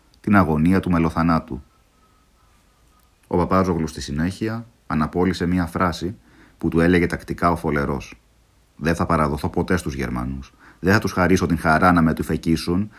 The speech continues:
δεν θα με φάνε εμένα οι άνανδροι». Εκείνο το πρωί της δεκάτης έκτης Δεκεμβρίου ο Παπάζογλου συνειδητοποίησε τι ακριβώς εννοούσε ο συγκρατούμενός του.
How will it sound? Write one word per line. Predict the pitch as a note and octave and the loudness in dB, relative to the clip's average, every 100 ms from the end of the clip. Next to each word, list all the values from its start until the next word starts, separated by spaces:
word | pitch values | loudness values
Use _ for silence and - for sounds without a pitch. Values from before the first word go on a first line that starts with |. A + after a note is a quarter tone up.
| - | -12
δεν | - G2+ | -4 2
θα | A2+ | 4
με | G2+ | 4
φάνε | F#2+ F2+ E2 | 4 4 4
εμένα | E2 D#2+ D2+ | 4 4 2
οι | D#2 | 2
άνανδροι». | D#2 D#2 D#2 G2 A#2 _ _ _ _ _ _ _ _ | 2 0 0 -4 -6 _ _ _ _ _ _ _ _
Εκείνο | C#2+ C#2+ F#2+ | -6 2 2
το | E2 | 2
πρωί | D2 C#2+ F#2+ | 0 0 0
της | G#2 | 0
δεκάτης | D#2 D2 F#2 E2 | -4 -2 -2 -2
έκτης | F2+ - D#2+ | -4 -4 -6
Δεκεμβρίου | D2 C#2 C#2 F#2+ F#2 | -4 -4 -2 0 0
ο | |
Παπάζογλου | D2 E2+ E2+ F2+ G#2 A2 A2+ _ - | 0 0 0 -2 -2 -4 -8 _ -20
συνειδητοποίησε | - F2 E2+ E2 D#2 G2+ G#2+ | -6 0 2 0 0 0 0
τι | - F#2+ | 0 0
ακριβώς | F2+ D#2+ D#2 F2+ | 2 -2 -2 0
εννοούσε | E2 D2+ E2+ G2 | 0 0 0 -2
ο | |
συγκρατούμενός | E2+ D#2 C#2 E2+ D#2+ C#2+ C#2+ | -4 -4 -4 -2 -2 -2 -6
του. | - | -10